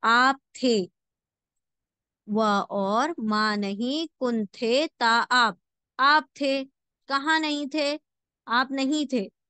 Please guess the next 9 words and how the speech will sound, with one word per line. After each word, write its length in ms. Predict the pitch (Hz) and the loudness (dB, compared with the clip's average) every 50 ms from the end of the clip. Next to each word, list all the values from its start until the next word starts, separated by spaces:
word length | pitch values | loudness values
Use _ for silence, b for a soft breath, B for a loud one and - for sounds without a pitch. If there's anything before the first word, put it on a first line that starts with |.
| _ _ - | _ _ -4
व 80 | 220 240 | -2 0
और 560 | 247 240 233 - - 233 240 247 262 285 294 | 2 2 0 -2 -4 -4 -4 -2 -2 -2 -2
मा 280 | 254 240 233 240 233 | -2 -2 0 0 -2
नहीं 480 | 220 214 214 214 196 226 233 254 285 294 | -2 -2 -6 -6 -6 -6 -6 -6 -6 -8
का, 260 | - - 240 226 220 220 | -8 -4 -2 0 2 2
अ, 460 | 214 - - 208 214 202 190 196 185 180 - _ | 0 -2 -4 -6 -4 -4 -2 -4 -4 -6 -6 _
ता 80 | 247 240 | 0 2
आप, 520 | 240 240 - - 220 220 233 254 285 277 _ _ _ _ _ - | 2 2 2 0 0 2 2 2 0 -2 _ _ _ _ _ -4
कुन 220 | 262 269 285 277 | -4 -4 -4 -4